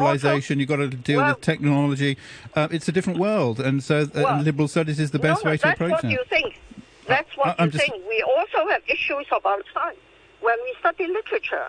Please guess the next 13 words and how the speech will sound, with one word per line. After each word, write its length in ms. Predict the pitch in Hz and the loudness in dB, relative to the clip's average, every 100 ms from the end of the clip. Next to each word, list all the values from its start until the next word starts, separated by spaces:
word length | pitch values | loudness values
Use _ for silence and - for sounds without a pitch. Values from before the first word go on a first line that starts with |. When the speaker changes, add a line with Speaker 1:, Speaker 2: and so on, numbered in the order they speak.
| - | -2
Speaker 2:
we 120 | 202 | 0
Speaker 1:
Mm-hmm. 100 | 190 | 2
Speaker 2:
also 380 | 214 269 - 277 | 4 2 0 -4
debate 380 | 214 190 214 220 - | -2 0 2 0 -2
contemporary 640 | - 175 165 208 196 214 180 | -4 -4 -2 -4 -2 -4 -2
topics. 360 | - - - - - | -6 -6 -12 -10 -6
Speaker 1:
Mm-hmm. 220 | 120 135 135 | -4 -4 0
Speaker 2:
When 160 | 202 202 | 2 2
we 160 | 202 - | -2 0
study 300 | 262 262 269 | -2 -2 -4
Chinese 440 | 349 254 285 269 | 0 0 0 -6
history, 500 | - 415 - 370 427 - | -2 -4 -2 -4 -4 -2
o-, 120 | 180 | -4